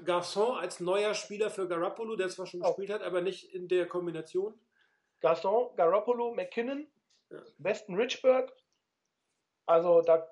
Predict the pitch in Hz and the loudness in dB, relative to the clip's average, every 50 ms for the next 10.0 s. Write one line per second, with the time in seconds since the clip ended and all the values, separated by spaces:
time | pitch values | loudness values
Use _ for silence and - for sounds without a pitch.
0 | - _ _ 147 156 160 156 - 220 254 - - - 220 202 202 202 196 180 - | -20 _ _ 2 2 2 2 0 -2 -4 -4 -2 0 2 2 2 0 -4 -8 -12
1 | _ _ _ _ _ _ _ _ _ - 147 180 226 254 247 202 220 226 226 - | _ _ _ _ _ _ _ _ _ -2 0 2 2 2 2 2 0 -2 -2 -4
2 | 202 165 165 185 196 190 180 175 156 156 151 185 220 233 220 208 202 208 - - | -6 -8 -6 -2 2 2 2 2 4 2 2 2 0 -2 -2 -2 -2 -2 -4 -6
3 | - - - - 160 175 175 170 170 165 165 - - - - - - - - _ | -12 -10 -6 -2 4 6 6 8 8 6 6 4 -2 -12 -20 -20 -20 -20 -10 _
4 | - 156 147 - 196 208 - - 214 196 - - 202 - - 127 - 165 190 202 | -6 -6 -4 -6 -8 -4 0 2 2 2 2 0 0 -2 -2 -4 -8 -6 -4 -4
5 | 208 196 180 - - _ _ _ _ _ _ _ _ _ _ _ _ _ _ _ | -4 -4 -4 -8 -14 _ _ _ _ _ _ _ _ _ _ _ _ _ _ _
6 | _ _ _ _ 165 170 190 170 151 170 170 160 165 165 - - - - - _ | _ _ _ _ -2 2 4 6 6 6 8 8 6 6 4 0 -10 -20 -20 _
7 | _ _ _ _ - - 170 170 165 156 156 160 165 160 - - 156 143 - 147 | _ _ _ _ 0 0 0 2 0 -2 -2 -2 -4 -4 -6 -8 -12 -8 -2 0
8 | 147 151 156 156 156 147 151 175 196 190 175 - - 202 220 233 190 156 143 143 | 4 6 8 8 8 8 8 8 8 6 4 2 -2 -6 -2 -2 0 0 0 -2
9 | 143 143 - 151 147 139 127 127 127 - 180 143 151 147 147 147 139 139 - | -4 -8 -8 -6 -6 -6 -6 -6 -6 -2 0 2 4 4 4 4 4 2 -2